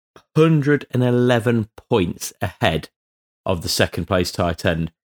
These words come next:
So you're just looking at massive, massive numbers there. And some of that for him is the reliability. He misses one or two games at most any season. As you said, where, where does that value go?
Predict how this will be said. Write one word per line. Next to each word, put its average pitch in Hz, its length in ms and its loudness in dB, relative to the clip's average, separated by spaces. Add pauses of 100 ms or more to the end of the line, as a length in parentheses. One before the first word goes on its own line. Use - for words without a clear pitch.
So 131 140 2
you're 123 280 2
just 139 240 -2
looking 120 300 0
at 92 100 -2
massive, 113 500 0
massive 98 320 -2
numbers 92 380 0
there. 73 320 0
And 101 180 0
some 165 220 2
of 127 80 2
that 107 220 2
for 107 80 2
him 101 160 6
is 104 180 2
the 110 100 2
reliability. 98 760 0 (180)
He 104 140 0
misses 104 400 0
one 107 460 2
or 98 200 0
two 98 280 0
games 98 300 2
at - 80 -6
most 95 440 2
any 82 200 0
season. 78 520 -4 (260)
As 107 180 0
you 101 80 -2
said, 87 300 0 (480)
where, 120 540 0
where 120 240 2
does 110 100 2
that 107 100 2
value 98 240 0
go? 117 360 0